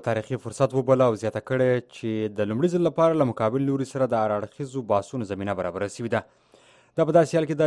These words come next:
چې طالبانو مخکې ویلي وو، که چیرې افغان چارواکي په دغه غونډه کې ګډون کوي، د حکومت استازیتوب به نه کوي او خپل شخصي نظرونه به وړاندې کوي. خو ښاغلي غني ویلي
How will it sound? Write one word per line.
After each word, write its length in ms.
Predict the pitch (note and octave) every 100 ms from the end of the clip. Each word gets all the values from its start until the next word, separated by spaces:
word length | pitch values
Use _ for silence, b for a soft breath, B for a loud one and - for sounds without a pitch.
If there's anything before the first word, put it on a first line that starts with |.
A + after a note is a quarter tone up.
| C3
چې 100 | -
طالبانو 360 | C3 C3 C#3 C#3
مخکې 180 | C3+ - C3+
ویلي 200 | C#3 C#3
وو، 80 | C3+
که 40 | -
چیرې 180 | - E3 C3
افغان 320 | A2 B2+ B2+
چارواکي 440 | B2 A#2+ C3 B2+ B2
په 80 | A#2
دغه 160 | A2 G#2
غونډه 200 | C#3 B2+
کې 120 | B2
ګډون 200 | A2 D3 D#3
کوي، 180 | D3 D3+
د 80 | B2+ A2+
حکومت 360 | A#2 A#2+ A2+
استازیتوب 540 | G2+ G#2+ F#2+ - A#2+ G2+
به 100 | G2
نه 100 | B2+ -
کوي 200 | E3 F3 E3
او 40 | D3 -
خپل 260 | - G#3 D3+
شخصي 300 | C3+ - G3
نظرونه 380 | B2+ A#2 F3+ G#2+ F#2+
به 100 | F#2+ b b b b
وړاندې 240 | G#2 G2 F#2+ G#2
کوي. 160 | G2+ - b b _
خو 160 | - A2
ښاغلي 340 | G#2 G2+ G#2+ G#2
غني 160 | A#2 C3+
ویلي 240 | C#3